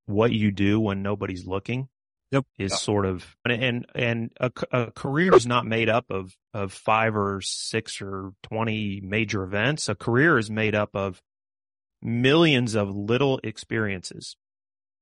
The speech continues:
Speaker 1: And so when you say owning the grind, I mean, that's what I'm kinda taking from it is sort of like, it's, there's,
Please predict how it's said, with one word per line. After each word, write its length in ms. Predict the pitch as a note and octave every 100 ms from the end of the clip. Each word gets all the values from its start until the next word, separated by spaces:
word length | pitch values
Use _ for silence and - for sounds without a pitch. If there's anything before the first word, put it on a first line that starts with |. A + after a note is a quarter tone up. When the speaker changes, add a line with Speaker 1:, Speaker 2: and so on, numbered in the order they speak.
| _
Speaker 1:
And 140 | A#2+ A2
so 120 | A#2+
when 140 | A#2+
you 120 | B2 C#3+
say 220 | C3+ A#2
owning 240 | A#2 A#2
the 60 | G2+
grind, 380 | G#2 A#2 C3 A2
I 40 |
mean, 140 | G#2+
that's 220 | G#2 A2+ -
what 140 | G2+
I'm 140 | G2+
kinda 220 | G2 A2+ F#2+
taking 320 | G#2 G#2+ A2
from 260 | - F#2+
it 80 | F#2+
is 200 | G2 F#2
sort 220 | - G2+
of 60 | F#2+
like, 360 | F#2+ F#2+ F#2 - -
it's, 280 | A#2 - - _ _ _ _ _ _ _ _ _
there's, 280 | G#2+ A#2+ -